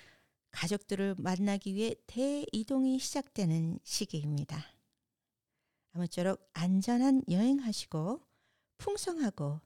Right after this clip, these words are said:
따뜻한 그리고 행복한 추수감사절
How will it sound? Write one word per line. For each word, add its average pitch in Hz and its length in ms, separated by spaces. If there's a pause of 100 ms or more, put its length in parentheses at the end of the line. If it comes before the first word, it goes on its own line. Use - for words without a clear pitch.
(280)
따뜻한 160 640 (400)
그리고 202 260
행복한 320 800 (460)
추수감사절 185 1000